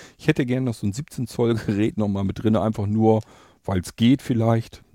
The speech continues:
Äh, keine Ahnung, ob das sinnvoll ist, aber ich fänd's irgendwie cool, wenn man noch irgendwie so einen siebzehn Zölligen da mit bei hätte. Und nach unten hin kleinere gibt es, aber die schaffen diese Auflösung nicht, wie gesagt.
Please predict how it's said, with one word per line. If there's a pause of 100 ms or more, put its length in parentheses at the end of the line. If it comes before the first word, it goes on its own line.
(100)
Äh,
keine
Ahnung,
ob
das
sinnvoll
ist,
aber
ich
fänd's
irgendwie (100)
cool,
wenn
man
noch
irgendwie
so
einen
siebzehn
Zölligen
da (180)
mit
bei
hätte. (600)
Und
nach
unten
hin
kleinere
gibt
es,
aber
die
schaffen
diese
Auflösung
nicht,
wie
gesagt.